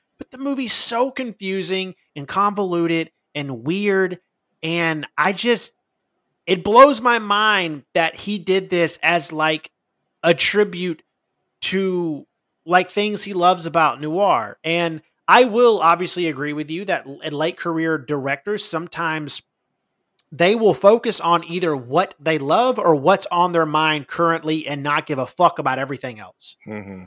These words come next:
Speaker 1: Like, and clearly that's what he did. And I think it's pretty obvious. I told you before we recorded, this,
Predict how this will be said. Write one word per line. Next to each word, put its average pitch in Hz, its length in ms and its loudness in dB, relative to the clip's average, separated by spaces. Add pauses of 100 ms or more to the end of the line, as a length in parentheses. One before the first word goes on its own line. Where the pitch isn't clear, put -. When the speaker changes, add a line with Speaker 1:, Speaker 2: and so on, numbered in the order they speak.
Speaker 1:
Like, 127 360 -6 (420)
and 151 420 0 (160)
clearly 143 300 -8
that's 156 300 -4
what 170 80 0
he 175 80 -4
did. 196 360 0 (160)
And 127 140 -12
I 123 140 -6
think 135 260 -12
it's 135 100 -16
pretty 147 240 -8
obvious. 151 600 -6 (480)
I 151 140 2
told 185 280 2
you 175 80 -6
before 185 300 -2
we 180 80 0
recorded, 185 520 -4 (180)
this, 165 340 -2